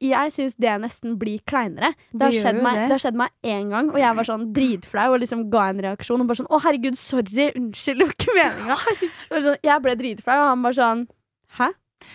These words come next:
Speaker 2: Åh!
Speaker 1: Det er sånn, kan du ikke bare le
Speaker 2: De
Speaker 1: med
Speaker 2: prøver
Speaker 1: meg,
Speaker 2: jo
Speaker 1: da?
Speaker 2: å dodge en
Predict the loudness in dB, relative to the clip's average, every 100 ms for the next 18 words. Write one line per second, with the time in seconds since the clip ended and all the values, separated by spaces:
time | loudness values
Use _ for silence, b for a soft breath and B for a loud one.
0 | B B 2 4 6 4 4 4 2 0
1 | 0 2 2 0 -4 2 4 4 4 4
2 | 4 4 4 4 4 2 0 0 -2 -2
3 | -2